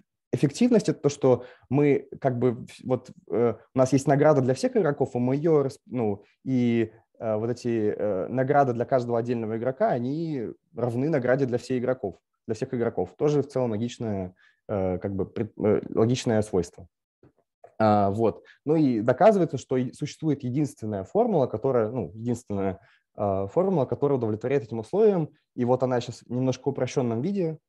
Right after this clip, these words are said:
Ам, э, здесь, э, просто немножко переписано то, что мы как бы, ам, берем подмножество из игроков без итого игрока и, ну,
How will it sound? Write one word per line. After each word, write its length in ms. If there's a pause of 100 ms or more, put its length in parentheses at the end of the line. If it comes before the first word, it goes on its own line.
(120)
Ам, 420 (720)
э, 60 (220)
здесь, 480
э, 260
просто 340
немножко 280
переписано 560
то, 100
что 200
мы 140
как 240
бы, 340 (840)
ам, 440 (500)
берем 260
подмножество 720
из 240
игроков 600
без 440
итого 380
игрока 460 (540)
и, 560 (200)
ну, 340